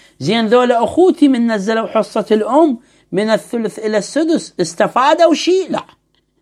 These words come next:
ما ورثوا، بس خبثوا على الأم وانتهت القضية، ما حصلوا كل شيء. زين، قال:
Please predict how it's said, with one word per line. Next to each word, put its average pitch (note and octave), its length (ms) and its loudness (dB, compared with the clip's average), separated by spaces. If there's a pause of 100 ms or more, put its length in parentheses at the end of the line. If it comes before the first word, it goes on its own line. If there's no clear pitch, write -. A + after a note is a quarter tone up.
(140)
ما C3+ 200 0
ورثوا، D#3+ 400 0 (440)
بس F3+ 260 0
خبثوا D#3+ 600 -4
على G#3+ 280 -4
الأم B3+ 340 -4 (460)
وانتهت D3 500 -2
القضية، - 580 -16 (760)
ما D3+ 200 2
حصلوا G#3+ 540 -2
كل A2+ 220 -8
شيء. - 220 -20 (3000)
زين، G#2+ 360 -4 (4000)
قال: F#3+ 560 2